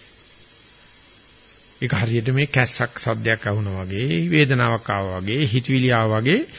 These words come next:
බාධක ධර්මයක් නෙවෙයි. සාධකයක්. නමුත් ඒ සාධකය නිසි තැන තියන්නේ නැතුව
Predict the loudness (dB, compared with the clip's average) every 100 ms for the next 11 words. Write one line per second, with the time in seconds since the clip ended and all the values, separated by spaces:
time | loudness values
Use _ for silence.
0 | -16 -16 -6 -2 0 4 4 4 4 6
1 | 6 4 0 0 2 2 0 -4 -20 -20
2 | -20 -16 -2 2 4 6 6 6 2 0
3 | -8 -4 0 0 2 0 2 0 2 2
4 | 2 0 2 2 2 -2 -10 -20 -20 -18
5 | -18 -18 -18 -6 2 6 6 8 6 8
6 | 6 4 4 4 2 2 0